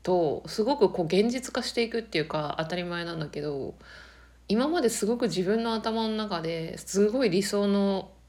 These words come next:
家とか、あの、住ん-、うん、そうだな、お庭の感じとか、すごくこうイメージの中であったんだけど、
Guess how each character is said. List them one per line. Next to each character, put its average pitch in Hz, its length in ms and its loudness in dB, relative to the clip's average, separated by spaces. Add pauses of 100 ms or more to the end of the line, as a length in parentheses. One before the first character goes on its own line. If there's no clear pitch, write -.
家 185 320 4
と 165 160 -2
か、 160 480 -2 (840)
あ 165 260 -6
の、 160 100 -2
住 202 220 2
ん-、 175 640 -2 (720)
う 180 80 0
ん、 165 80 0
そ 190 120 0
う 170 40 0
だ 151 100 -2
な、 165 160 -8
お 175 80 -2
庭 180 260 0
の 180 100 0
感 185 280 -2
じ 185 100 0
と 185 100 -2
か、 156 300 -2
す - 140 -2
ご 240 120 2
く 240 120 -12
こ 170 340 0
う - 20 -6
イ 247 40 -2
メ 285 220 0
ー - 20 2
ジ 185 100 0
の 175 60 0
中 170 180 -2
で 160 60 -2
あ 160 60 -2
っ 160 60 -10
た 170 120 -6
ん 160 40 -6
だ 160 100 -6
け 175 120 -8
ど、 165 320 -2